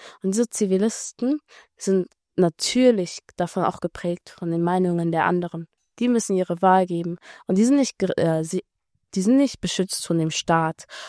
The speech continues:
oder dem Gericht, sondern die stehen da alleine. Und deren, äh, deren Stimmen sind auch wichtig.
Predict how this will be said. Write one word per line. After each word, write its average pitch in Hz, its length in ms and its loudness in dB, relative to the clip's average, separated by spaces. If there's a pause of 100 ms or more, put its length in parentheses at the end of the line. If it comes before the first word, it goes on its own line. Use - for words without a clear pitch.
(120)
oder 170 240 4
dem 165 200 2
Gericht, 165 340 -2
sondern 170 500 -2
die 208 240 2
stehen 180 280 0
da 165 140 -2
alleine. 170 440 0 (460)
Und 175 160 0
deren, 190 380 4
äh, 165 200 0
deren 190 400 2
Stimmen 202 360 -2
sind - 200 -8
auch - 280 -2
wichtig. - 520 -20